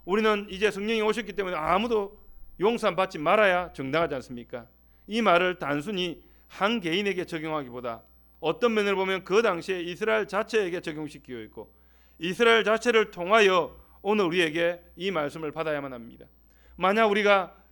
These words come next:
이제 우리의 삶 동안에 그리스도는 끊임없이 증거되게 될 것이고 우리의 삶의 마지막 날까지 우리가 그리-, 그리스도를 부인하게 된다면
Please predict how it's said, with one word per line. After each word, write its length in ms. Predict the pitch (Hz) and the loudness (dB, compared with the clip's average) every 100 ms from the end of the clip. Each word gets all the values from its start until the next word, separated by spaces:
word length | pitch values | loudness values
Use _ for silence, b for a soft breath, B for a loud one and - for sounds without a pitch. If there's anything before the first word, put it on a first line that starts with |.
| b 220 | b -6
이제 500 | 214 208 208 170 - | 2 4 4 -2 -8
우리의 340 | 175 220 233 | -4 4 4
삶 320 | - 180 226 196 | 4 -2 -4 -2
동안에 460 | 170 165 151 135 - | -4 -4 -6 -8 -4
그리스도는 480 | 175 190 202 202 | -4 -2 -4 -6
끊임없이 420 | 214 247 277 233 - | -2 -2 0 -2 -4
증거되게 400 | 151 175 196 160 | -6 -4 -4 -4
될 140 | 127 | -8
것이고 460 | 143 135 117 113 b b b b | -12 -14 -16 -18 b b b b
우리의 280 | 180 220 214 | 4 4 4
삶의 320 | 185 196 208 | 0 0 2
마지막 420 | 180 185 247 208 | 2 2 0 0
날까지 500 | 185 156 190 185 170 | -2 -4 -2 -2 -2
우리가 280 | 156 170 165 | -6 -4 -4
그리-, 340 | 160 151 185 - | -4 -8 -8 -6
그리스도를 340 | - 175 - | -6 -4 -6
부인하게 460 | - 156 202 208 165 | -6 -4 0 0 0
된다면 520 | 135 127 131 135 123 | -8 -8 -8 -8 -10